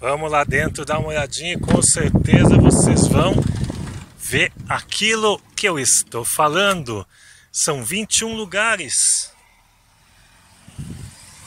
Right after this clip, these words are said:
Interior impecável, bancada reclinável, acabamento todo ele em veludo,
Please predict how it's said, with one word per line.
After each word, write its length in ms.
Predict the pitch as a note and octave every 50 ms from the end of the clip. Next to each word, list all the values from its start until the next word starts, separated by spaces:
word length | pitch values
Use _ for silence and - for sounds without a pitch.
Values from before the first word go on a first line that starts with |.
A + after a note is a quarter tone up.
| - - - - - - - G#1 G#1 - - - - -
Interior 640 | F#3 F#3+ F#3 - - - F3 D3 C#3 D#3+ F3+ G3 G3
impecável, 1120 | G#3 G3+ - _ - G#3 F3+ - _ - - F3+ F#3 G3 F#3+ E3 A#2 A#2 B2 A2 G2+ G2 - _ _ _ _ _ _ _ _
bancada 920 | E3+ D3 G#3 G#3 F#3+ D#3 - - - E3 F3 F3+ E3 D3 D3+ C3 A2+ G#2 G2+ G2+
reclinável, 1200 | E2+ G2+ C#3 - - - D#3 D3+ C#3+ C3 C3 C3 D3+ F3 F3+ E3+ C3+ A#2+ B2+ B2+ A2+ G2+ F2+ F2 - _ _ _ _ _ _ _ _ _ _ _ _ _ _ _ _ _ - - - - - - - - - - - - _ _ - _ _ _ _
acabamento 840 | - - - - D3+ C#3+ C3 C3 B2+ C3 C#3+ E3+ F#3+ F3 - D#3+
todo 320 | - _ - F#3+ F3 D3 F3
ele 200 | F#3+ G3 G3+ G3
em 80 | F#3
veludo, 680 | D3+ D#3 F#3 F#3 F3 F#3+ A3 A#3+ G#3 C#3+ B2 B2 G#2